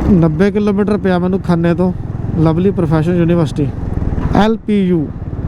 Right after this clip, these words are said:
ਅਨੁਮਾਨ ਹੈਗਾ ਵੀ ਦਸ ਵਜੇ ਤੱਕ ਪਹੁੰਚ ਸਕਦੇ ਹਾਂ, ਬਾਕੀ ਦੇਖਦੇ ਹਾਂ ਜੇ ਬਾਈਕ ਖਿੱਚਾਂਗੇ ਤਾਂ। ਹੁਣ ਆਪਾਂ ਸਰ ਨੂੰ ਮਿਲਦੇ, ਫੋਨ ਵੀ ਆ ਜਾ ਰਿਹਾ ਸਰ ਦਾ ਵਾਰ-ਵਾਰ। ਦੇਖੋ, ਅਹ, ਅੰਮ੍ਰਿਤਸਰ ਹੈਗਾ ਨਾਈਨਟੀ ਏਟ ਕਿਲੋਮੀਟਰ।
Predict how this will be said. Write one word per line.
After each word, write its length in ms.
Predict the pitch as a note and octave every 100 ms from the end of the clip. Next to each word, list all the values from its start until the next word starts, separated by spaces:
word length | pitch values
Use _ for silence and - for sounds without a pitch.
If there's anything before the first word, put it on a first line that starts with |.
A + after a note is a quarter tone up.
| - - - - - - - - - - - - - - - - -
ਅਨੁਮਾਨ 440 | F3+ E3 E3+ F#3 F#3
ਹੈਗਾ 220 | D#3+ F#3
ਵੀ 100 | G#3
ਦਸ 320 | F3+ E3 -
ਵਜੇ 140 | F#3+
ਤੱਕ 140 | F#3+ F#3+ G#3 G3 G3 G3+ G3+ G3
ਪਹੁੰਚ 260 | F3 G3 -
ਸਕਦੇ 200 | D#3+ D3
ਹਾਂ, 60 |
ਬਾਕੀ 240 | E3 D#3 F3+
ਦੇਖਦੇ 360 | D#3+ D3+ D#3
ਹਾਂ 80 | F3 - -
ਜੇ 80 | E3
ਬਾਈਕ 240 | D#3+ E3
ਖਿੱਚਾਂਗੇ 380 | - - F#3 F3
ਤਾਂ। 180 | D#3+ D#3+ - - - - - - -
ਹੁਣ 100 | F3+
ਆਪਾਂ 160 | E3 F3+
ਸਰ 200 | - E3
ਨੂੰ 160 | E3 E3+
ਮਿਲਦੇ, 220 | D#3+ E3
ਫੋਨ 320 | - D3+ D#3+
ਵੀ 160 | E3 E3+
ਆ 120 | D3
ਜਾ 160 | D3
ਰਿਹਾ 100 | D#3+
ਸਰ 200 | E3 D3+
ਦਾ 100 | D3+
ਵਾਰ-ਵਾਰ। 420 | C#3+ C#3 D3 D3+ D#3+ - - - - - - - G3 - - - - - - - - - - - - - - - - - - - -
ਦੇਖੋ, 160 | D3+
ਅਹ, 680 | F3+ F3 F3 - G#3 F3 F3
ਅੰਮ੍ਰਿਤਸਰ 300 | F3 F3+ F3
ਹੈਗਾ 180 | F#3+ G3+
ਨਾਈਨਟੀ 400 | F3+ F3+ E3 F#3+
ਏਟ 200 | F#3 F3
ਕਿਲੋਮੀਟਰ। 460 | - E3 D3+ C#3